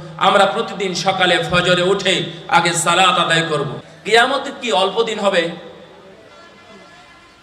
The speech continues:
তারপরে কিয়ামতের পরে কি অল্প সময় হবে? আল্লাহ রাব্বুল আলামিন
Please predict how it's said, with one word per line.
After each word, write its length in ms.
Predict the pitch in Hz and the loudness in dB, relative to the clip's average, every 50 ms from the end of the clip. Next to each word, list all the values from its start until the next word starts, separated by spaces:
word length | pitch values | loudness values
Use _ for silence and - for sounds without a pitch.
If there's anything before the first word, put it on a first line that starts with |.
| - - - - _ _ | -20 -20 -20 -20 _ _
তারপরে 360 | 196 220 226 220 240 247 240 | 4 4 4 4 2 2 2
কিয়ামতের 560 | 233 - 240 247 247 254 262 262 254 262 240 | 2 2 2 2 4 4 2 4 4 2 2
পরে 280 | - - 247 247 247 240 | 2 0 0 2 2 0
কি 160 | - - 233 | 0 0 -2
অল্প 360 | 202 185 202 208 208 208 262 | 2 2 2 2 4 4 2
সময় 320 | - - 247 240 247 240 220 | 2 2 2 4 4 6 6
হবে? 300 | 202 214 208 196 185 180 185 - - - - - - - - - - - - - - - - - - | 4 4 4 4 2 2 0 -4 -6 -10 -12 -14 -16 -16 -18 -18 -20 -20 -20 -20 -20 -20 -16 -2 0
আল্লাহ 440 | 165 196 226 - - 320 320 311 | 2 2 4 6 6 6 8 8
রাব্বুল 300 | 302 262 262 254 302 294 | 6 4 4 2 4 4
আলামিন 800 | 277 262 262 254 254 254 262 294 339 330 285 269 277 330 - - | 6 6 6 4 4 4 4 4 4 2 2 0 -2 -2 -6 -8